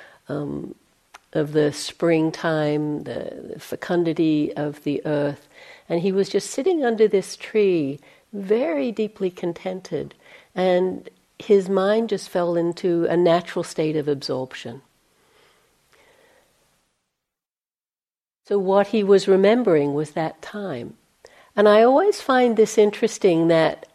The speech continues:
as his mind is searching for what could be the way, not indulgence, not, uh, not the concentration, not the asceticism, he didn't turn back to his teachers and the deep states of concentration that they taught,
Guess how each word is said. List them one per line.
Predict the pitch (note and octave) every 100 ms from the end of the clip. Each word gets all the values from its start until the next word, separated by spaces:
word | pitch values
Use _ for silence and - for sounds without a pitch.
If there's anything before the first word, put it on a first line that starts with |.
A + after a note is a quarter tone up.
| -
as | A3 A#3+ -
his | B3+ A3
mind | G#3 G3 G3 F#3+
is | F3 E3+
searching | - A3+ A#3+ A#3 - G3
for | F3+ - E3
what | E3+ G#3 - -
could | - A#3 G#3 F3+ -
be | G3+ F#3+ F3+
the | E3 D#3+
way, | C#3+ E3 G#3+ D#3+ - - - _ _ _ _
not | F3+ E3+ F3 G3+ - -
indulgence, | F3 D3+ C3 C3+ D3 D#3+ -
not, | D#3 D#3 E3 - _ _ -
uh, | D#3 -
not | F3 F3+ F#3+
the |
concentration, | G3 G#3 F#3 E3 E3 C3+ - D3
not | C#3+ E3
the | F#3
asceticism, | E3+ - D3 D3+ - D3+ C3+ C3 - _ - - - -
he | - G#3+
didn't | G3+ B3+ A4+ G#4+
turn | - A#3 A3 G#3+
back | G#3 G#3 B3+ -
to | - G#3+ F#3 D#3
his | D#3+ F#3+ -
teachers | - G#3 G3+ G3 F3
and | E3
the | D#3+
deep | E3 E3
states | - E3 D#3+ E3
of | -
concentration | D#3+ D3+ - D3 G3+ B3+ - B3 C#3+
that | -
they | C3 B2
taught, | - A#2 -